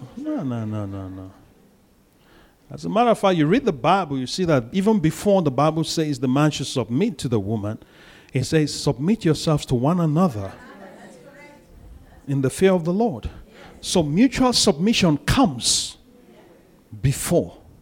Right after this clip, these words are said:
wives submit. Go read your Bible. So there, there, there are cases where the wife is more of an authority.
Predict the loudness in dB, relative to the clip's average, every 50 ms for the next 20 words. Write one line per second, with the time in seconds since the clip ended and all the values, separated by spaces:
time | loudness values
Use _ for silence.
0 | _ _ -20 -20 -20 _ _ _ -20 -20 -20 -20 -20 -20 _ _ _ -20 _ _
1 | _ _ _ _ _ _ -6 -2 0 0 0 0 -2 -6 -10 -6 -2 -2 -2 -2
2 | -4 -6 -8 -8 -10 -16 -20 -20 -20 _ _ -20 -20 -20 -20 -20 -20 -20 -20 -20
3 | -20 -20 -20 -20 -20 _ -20 _ _ _ -4 0 2 4 4 4 4 2 2 0
4 | 0 -2 -4 -6 -12 -18 _ _ _ _ -20 -20 -20 -20 -20 -20 -20 -20 -20 -20
5 | _ _ _ _ _ _ _ _ _ _ _ _ _ _ _ _ _ _ _ _
6 | _ _ _ _ _ _ _ _ _ _ _ _ _ _ _ -20 -20 -20 -14 -4
7 | 2 4 6 6 4 4 2 2 2 2 2 0 -4 0 2 4 4 4 2 0
8 | 0 2 4 2 2 2 0 0 2 2 2 0 0 -2 -2 -2 0 2 4 4
9 | 4 4 2 0 2 2 2 2 2 0 -2 -4 -6 -8 -6 -6 -6 -6 -8 -10
10 | -12 -16 _ _ _ _ _ _ _ -6 0 2 2 2 2 2 0 0 0 0
11 | -2 -4 -8 -8 -8 -8 -10 -12 -14 -18